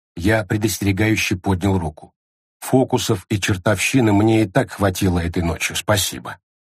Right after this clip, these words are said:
Она хихикнула, потом посерьезнела и кивнула. «Да, я в курсе.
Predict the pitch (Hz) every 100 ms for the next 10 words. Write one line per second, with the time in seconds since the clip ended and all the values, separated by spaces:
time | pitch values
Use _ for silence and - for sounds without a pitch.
0 | _ 92 98 95 87 - 90 135 131 135
1 | 135 - _ _ _ _ 107 147 131 98
2 | 110 110 92 113 123 127 127 127 - _
3 | _ _ 98 101 98 85 65 - _ _
4 | _ _ - 151 170 135 139 - 104 87
5 | -